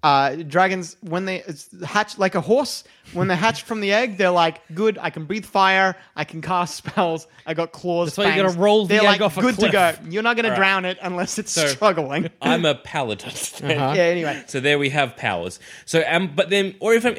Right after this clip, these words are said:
Speaker 3: actually, yeah, if I'm, say, the humble baker again, if I come across it and just see, "Oh shit, there's a black dragon about
Speaker 2: Mm.
Speaker 3: to hatch," is, am I morally and legally obligated to go and find someone to take care of that black dragon? Because I know that that's gonna cause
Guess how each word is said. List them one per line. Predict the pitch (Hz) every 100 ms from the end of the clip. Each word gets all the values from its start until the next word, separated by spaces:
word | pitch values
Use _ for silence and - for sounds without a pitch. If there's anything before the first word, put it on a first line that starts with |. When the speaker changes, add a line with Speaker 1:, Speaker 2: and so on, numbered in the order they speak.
| - -
Speaker 3:
actually, | 370 - 311 294
yeah, | 277 151
if | 101 143
I'm, | 180 170 170 165 165 -
say, | - 151
the | 151
humble | 139 135
baker | 147 151 143
again, | 104 95 92 -
if | 113
I | 123
come | 127 113
across | 127 151
it | -
and | 113
just | 101
see, | -
"Oh | 104
shit, | 110 - -
there's | 101
a | 92
black | 104 92
dragon | 117 117 101
about | 95 98
Speaker 2:
Mm. |
Speaker 3:
to | 113
hatch," | 104 110 - - - -
is, | - 147 131
am | 151
I | 156
morally | 151 160 220 285 247
and | 208
legally | 185 202 185 175 151 - _ _ _
obligated | 196 226 180 117 90 90 - _ _
to | -
go | 123 139 135
and | 123
find | 139 147 143
someone | 135 113 110 107
to |
take | 113 117 110
care | 113
of | 107
that | 104 92
black | 104 95
dragon? | 110 101 95
Because | 107 123
I | 156
know | 156 196 202
that | 151
that's | 135 139
gonna | 143 127
cause | 131 123 110 101